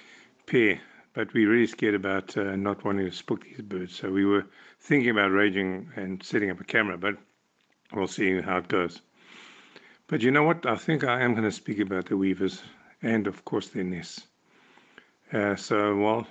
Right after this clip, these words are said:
let's begin with that one. Weaver,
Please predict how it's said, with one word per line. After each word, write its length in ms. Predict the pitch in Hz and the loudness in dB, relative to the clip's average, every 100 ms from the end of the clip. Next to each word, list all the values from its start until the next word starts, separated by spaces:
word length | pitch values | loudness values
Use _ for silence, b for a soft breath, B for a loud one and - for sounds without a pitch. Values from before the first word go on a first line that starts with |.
| - | -6
let's 160 | 123 110 | -6 -4
begin 300 | 127 110 110 | -2 0 2
with 100 | 107 | 0
that 140 | 139 | -2
one. 240 | 95 175 - _ _ b b b b b b _ | -4 -8 -10 _ _ b b b b b b _
Weaver, 560 | 120 120 110 87 80 | 2 4 4 0 -8